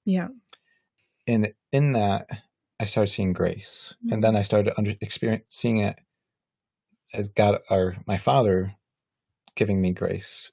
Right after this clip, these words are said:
Speaker 2: and started under, that started transforming my relationships with God, which started healing my attachment.
Speaker 1: It did.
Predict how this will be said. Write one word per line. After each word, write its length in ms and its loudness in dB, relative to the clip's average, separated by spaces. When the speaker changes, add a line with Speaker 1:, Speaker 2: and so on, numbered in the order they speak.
Speaker 2:
and 100 -2
started 200 2
under, 160 0
that 200 2
started 220 0
transforming 760 0
my 60 0
relationships 540 2
with 120 -4
God, 480 2
which 220 -2
started 320 4
healing 280 2
my 100 2
attachment. 580 -4
Speaker 1:
It 180 -4
did. 260 -6